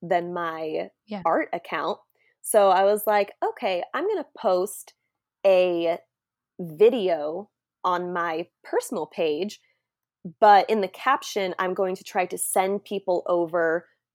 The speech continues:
Speaker 1: to my art page." So in the caption, I would say, like, "Hey, to see a still of this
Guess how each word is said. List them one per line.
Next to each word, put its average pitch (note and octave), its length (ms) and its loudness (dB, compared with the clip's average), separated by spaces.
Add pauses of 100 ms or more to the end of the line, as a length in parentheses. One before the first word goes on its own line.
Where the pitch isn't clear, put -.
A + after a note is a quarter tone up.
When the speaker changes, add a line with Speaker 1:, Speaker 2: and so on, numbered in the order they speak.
(120)
Speaker 1:
to F3+ 160 0
my D#3 600 -4 (400)
art G3+ 280 2
page." - 380 -10 (160)
So - 180 0
in F3+ 80 -2
the F#3 60 -8
caption, A3+ 360 -2
I F3 60 -6
would E3 140 -8
say, F3 240 -4
like, E3+ 220 -6 (140)
"Hey, D4 400 -2
to F#3 260 0 (360)
see G3 300 -2
a F#3 60 2
still F#3 500 0
of F#3 280 -4
this - 260 -2